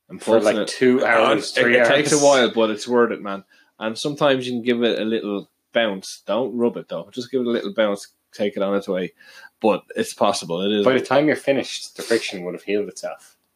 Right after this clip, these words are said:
Speaker 1: No,
Speaker 2: Two or
Speaker 1: no,
Speaker 2: three hours.
Speaker 1: no,
Speaker 2: It
Speaker 1: it's
Speaker 2: would have
Speaker 1: doable. It's, and
Speaker 2: put a
Speaker 1: it's,
Speaker 2: bit of
Speaker 1: it's, it's, it's
Speaker 2: Sudafed
Speaker 1: actually
Speaker 2: on it.
Speaker 1: worth it because it's a slow release. You know,
Speaker 2: Yeah.
Speaker 1: it's, it's, it's a, it's a longer lasting.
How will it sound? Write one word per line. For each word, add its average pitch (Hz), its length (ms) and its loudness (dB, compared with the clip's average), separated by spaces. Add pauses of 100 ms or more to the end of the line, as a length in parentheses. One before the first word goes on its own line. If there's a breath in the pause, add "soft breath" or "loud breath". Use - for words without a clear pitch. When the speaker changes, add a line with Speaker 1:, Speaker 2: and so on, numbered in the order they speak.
(300)
Speaker 1:
No, 107 160 4
Speaker 2:
Two 113 120 4
or 104 40 4
Speaker 1:
no, 104 100 0
Speaker 2:
three 98 120 0
hours. 85 120 0
Speaker 1:
no, 117 140 4
Speaker 2:
It - 40 4
Speaker 1:
it's 139 80 2
Speaker 2:
would 135 100 2
have 147 80 6 (140)
Speaker 1:
doable. 98 160 0
It's, 110 100 -2
and 120 240 2
Speaker 2:
put 151 100 2
a - 20 4
Speaker 1:
it's, 123 120 0
Speaker 2:
bit 139 100 4
of 123 60 2
Speaker 1:
it's, - 0 -
it's, - 0 -
it's 120 160 2
Speaker 2:
Sudafed 143 60 4
Speaker 1:
actually 139 220 2
Speaker 2:
on 127 60 4
it. - 40 8
Speaker 1:
worth 123 180 6
it - 140 -10
because 107 260 -4
it's - 100 -16
a - 60 -12
slow 123 280 2
release. 98 560 -8 (200)
You 92 120 -14
know, 90 140 -14
Speaker 2:
Yeah. 95 80 -10
Speaker 1:
it's, - 120 -20
it's, - 240 -20
it's - 160 -18
a, 92 80 -8
it's - 240 -14
a 95 80 -8
longer 101 320 -6
lasting. 87 440 -6